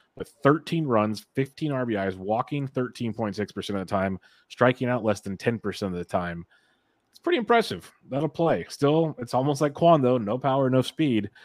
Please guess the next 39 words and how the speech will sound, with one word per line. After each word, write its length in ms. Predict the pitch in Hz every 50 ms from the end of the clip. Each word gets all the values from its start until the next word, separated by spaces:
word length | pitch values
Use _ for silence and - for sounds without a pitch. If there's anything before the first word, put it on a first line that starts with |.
| - - _ _ _ -
But, 280 | 117 110 107 104 104 113
uh, 100 | 107 104
at 100 | 107 110
least 180 | 113 135 131
he's 100 | - 117
getting 180 | 107 123 117 117
you 80 | 101 92
three 260 | - - 117 127 117
categories 520 | - 110 98 95 90 90 95 92 92 92
instead 200 | 95 87 - 98
of, 60 | 92
like, 180 | 90 90 90 _
two 200 | - - 113 101
and 80 | 92 87
a 40 |
half. 480 | 82 87 95 - 87 73 71 - - - _
But, 240 | - 90 87 - -
uh, 220 | 98 92 92 92 92 _ _ _ _ _ _ _ _ -
yeah, 200 | 110 113 110 95
Yandy, 560 | 90 95 98 110 120 127 139 143 143 143 139
he, 420 | 113 113 117 117 117 123 117 107 107
I, 100 | 104 113
I 200 | 120 - 110 123
was, 240 | 143 147 143 - -
I 120 | 117 127
was 180 | 135 139 135 -
surprised 400 | 143 - - 131 120 110 101 95
of 60 | 90
how 120 | 110 101
well 160 | 101 101 95 92
he 140 | 101 92
has 240 | 90 95 90 90 -
been. 120 | - 78 80
I 60 | 87
kinda 200 | - - 95 90
slept 320 | - - - 95 - _
on 100 | 76 -
that 180 | 80 76 - -
one. 120 | - -